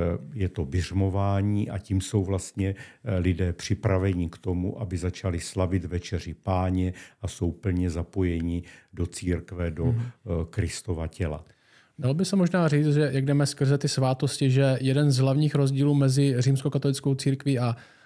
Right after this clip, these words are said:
Speaker 2: a protestantismem je ten, že my, my vidíme, že milost, kterou Bůh dává, tak my ji přijímáme jedině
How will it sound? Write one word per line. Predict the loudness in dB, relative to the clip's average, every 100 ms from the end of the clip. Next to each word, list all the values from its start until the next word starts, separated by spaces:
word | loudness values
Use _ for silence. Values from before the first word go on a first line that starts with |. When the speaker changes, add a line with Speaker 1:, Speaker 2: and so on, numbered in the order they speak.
| _
Speaker 2:
a | 0 0
protestantismem | 0 0 0 0 0 2 2 4 4 4
je | 2
ten, | 2 2
že | 4 4 2 -4 _ _
my, | -2 0 2
my | 2 4
vidíme, | 4 4 4 4
že | 4 2 -2 -2
milost, | 4 6 6 4 2 -2
kterou | 0 2 2 0
Bůh | 0 2 2
dává, | 2 2 2 2 0 -4 -12 -20 _
tak | -2 4
my | 6 6
ji |
přijímáme | 2 -2 2 4 4 4 2
jedině | 4 4 4 4 4 0